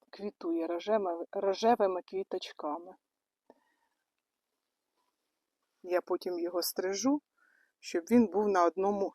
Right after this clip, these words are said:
рівні. Тут біля калітки, як бордюр, зростає.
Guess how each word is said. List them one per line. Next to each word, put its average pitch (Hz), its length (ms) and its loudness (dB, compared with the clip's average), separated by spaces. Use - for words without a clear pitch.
рівні. 170 520 0
Тут 202 180 -4
біля 170 240 4
калітки, 202 600 -2
як 160 220 -8
бордюр, 165 460 -2
зростає. 160 720 -2